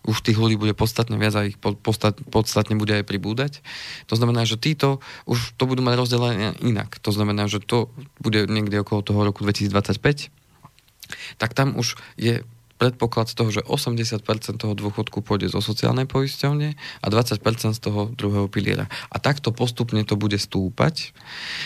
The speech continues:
To znamená, že práve týmto chceli zabezpečiť to, že práve tie ročníky Husákových detí a tie ročníky po nich budú mať oveľa väčší problém, lebo už tá sociálna poisťovňa dnes má problém vyplácať dôchodky.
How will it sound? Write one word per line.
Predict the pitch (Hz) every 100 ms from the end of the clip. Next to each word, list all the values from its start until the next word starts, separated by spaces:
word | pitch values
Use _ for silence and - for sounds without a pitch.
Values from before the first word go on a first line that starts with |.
| - -
To | 104
znamená, | 110 110 113 110
že | 110 110 - - -
práve | 131 139 117
týmto | 120 135 120
chceli | 113 123 117
zabezpečiť | 117 120 120 117 107
to, | 113
že | 107 101
práve | 120 120
tie | 117 120 117 - -
ročníky | 117 135 - 143 139 107 123 123 _ _ _ - -
Husákových | 113 110 113 135 127 104
detí | 98 - 131 147 143 - - -
a | 101 104 - - -
tie | 120
ročníky | 123 - 151 143
po | 135 104 107
nich | 143
budú | - 123 131
mať | 120
oveľa | 120 117 147 120 110
väčší | 117 107
problém, | - 101 101 127 143
lebo | 104 98 -
už | 107
tá | - 104
sociálna | 101 107 107 104 101
poisťovňa | 107 - 104 104
dnes | 143 151
má | 104 98
problém | - 92 98 101
vyplácať | 98 98 101 95 -
dôchodky. | - 98 - 98 - - 156